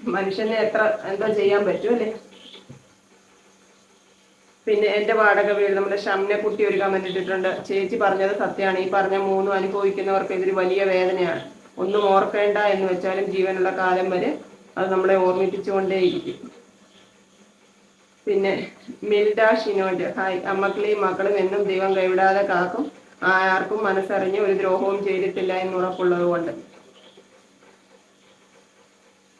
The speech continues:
പിന്നെ, പിന്നെ ഒരു കമന്റ്, "കൈവിടില്ല കേട്ടോ ഈ അമ്മക്കിളിയെയും കുഞ്ഞിക്കിളികളെയും, ഒരുപാട് സ്നേഹം." പിന്നെ ഹരി ബി കെ, "ശരിയാ മൂസ, വിധവയ്ക്ക് ആരുടെയും മുമ്പിൽ വിലയില്ലെന്നും എല്ലാവർക്കും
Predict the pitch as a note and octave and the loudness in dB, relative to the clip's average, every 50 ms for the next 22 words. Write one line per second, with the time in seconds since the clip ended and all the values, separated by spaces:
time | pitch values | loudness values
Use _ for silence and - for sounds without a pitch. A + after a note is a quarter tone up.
0 | _ - - G3+ G3 G3 F#3 F#3 F3+ - - - - - - - _ - A#3 G#3+ | _ -16 -14 -12 -10 -8 -6 -6 -8 -8 -10 -20 -20 -20 -20 -20 _ -8 -4 -2
1 | G#3+ G#3 G3+ G3 - G3 F#3+ F#3+ F#3+ F#3+ F#3+ G3 G3 A3+ A#3 - - - - - | 0 0 0 0 0 0 -2 -2 0 -2 -2 -2 -2 -4 -6 -8 -14 -20 -20 -20
2 | - - - - - - G3+ G#3 G#3 G#3 G3+ G3 F#3+ F#3 F#3+ F#3+ F#3+ F#3+ F3+ F#3 | -20 -20 -20 -14 -4 0 2 2 4 4 2 2 2 2 2 2 2 2 0 0
3 | G3+ G3 F#3 F#3 F#3+ F#3+ F#3+ F#3+ F#3+ F#3 F3+ F#3+ F#3 F#3 F#3+ G3 G3+ G3+ G3 F#3+ | 0 2 4 4 4 2 2 2 0 -2 -2 -2 -2 -2 0 -2 -2 -2 -2 -2
4 | F#3+ F#3+ F#3 - F#3 F#3 F3+ F3+ F3+ F3+ F3+ F3+ F3+ G3 F#3 F#3+ F#3+ F#3+ F#3+ F#3+ | -2 -2 -4 -2 -2 0 2 2 2 2 2 0 0 -2 -4 -4 -2 -2 0 0
5 | G3 F#3+ F#3+ - G3 F#3 F#3 F#3 A#3+ A3+ C#4+ C#4+ - - - - _ - _ _ | 0 0 -2 -4 -2 -2 -2 -2 -2 -4 -4 -4 -6 -14 -20 -20 _ -20 _ _
6 | _ _ - G#3 G3 G3 G3 G3 G3+ G3 - - G3 G#3 G3+ G#3 G#3+ G#3+ - - | _ _ -8 -6 -4 -2 -2 -2 -4 -6 -6 -6 -4 -4 -2 -2 -4 -6 -6 -8
7 | - - - - - F#3+ G3+ G3 F#3+ - - F#3 - - - - - - - - | -12 -20 -20 -18 -10 -6 -4 -4 -4 -4 -4 -6 -6 -6 -8 -12 -18 -16 -12 -10
8 | - G3+ - A3 G#3 G#3 G#3+ G#3+ G3 F#3 F#3+ F#3+ F#3+ G3 G3 F#3 F#3+ F#3+ F#3 G3 | -10 -8 -2 0 0 2 2 2 2 0 0 0 -2 -2 -2 -2 -2 -2 -2 -2
9 | G3+ G3+ G3+ A3 G3 G3 F#3+ G3 G3 G3+ G#3 G#3 G3+ G3 F#3+ G3 G3 F#3+ F#3 F#3 | -2 -2 -2 0 0 0 0 0 0 0 0 0 0 0 0 0 0 2 2 2
10 | F#3+ G3 G3 F#3 F#3 F#3 F#3+ F#3+ F#3 F#3 F#3 F#3 F#3+ F#3+ F#3+ G3 G3+ G3+ G3+ G#3+ | 2 2 2 2 2 0 0 0 0 0 2 2 4 4 2 2 2 0 -2 -4
11 | C4+ - | -4 -4